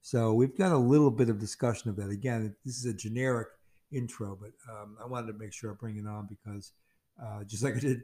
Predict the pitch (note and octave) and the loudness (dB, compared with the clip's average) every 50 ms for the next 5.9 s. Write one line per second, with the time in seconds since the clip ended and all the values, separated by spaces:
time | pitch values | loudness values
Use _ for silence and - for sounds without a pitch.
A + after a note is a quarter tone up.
0 | - A#2+ A2+ A2+ A#2 C#3 D#3 D#3+ D3 - C#3 A2+ A#2 A2 A2 G#2+ - - _ _ | -6 -6 -2 0 0 2 0 0 0 -2 -2 -2 -2 -2 -2 -4 -6 -10 _ _
1 | _ C3+ B2 B2+ A#2+ A2 A2+ G#2+ G2 A2+ A#2 B2 B2 B2 - B2 A#2 A2 - - | _ -4 0 0 0 0 0 -2 -2 0 0 0 -2 -2 -2 -4 -4 -4 -4 -8
2 | A2 G2 G#2 F#2+ - - G2 - - - B2+ A#2 A2 G#2+ G#2 - - A2 - - | -10 -10 -10 -14 -14 -14 -14 -14 -6 -4 -2 -2 -2 -2 -4 -6 -10 -18 -20 -14
3 | - A2 G#2+ G2+ - - G2 - - B2 A2+ A2+ G#2+ - - _ _ - - _ | -12 -12 -10 -10 -12 -14 -16 -12 -8 -6 -6 -6 -6 -8 -12 _ _ -20 -20 _
4 | _ _ _ _ D3 B2+ C#3 D#3 D3+ C#3+ C#3 C3+ C3 A2+ - - A#2 A2+ - - | _ _ _ _ -4 2 4 6 8 8 6 6 4 0 -2 -2 -4 -4 -2 -2
5 | A2+ G#2+ F#2+ G2+ G2 G#2 G2+ G2+ C#3+ C#3+ C#3+ C3+ C3 C3 B2 A#2 - | -6 -6 -4 -4 -6 -6 -4 -2 0 0 2 2 2 2 2 2 0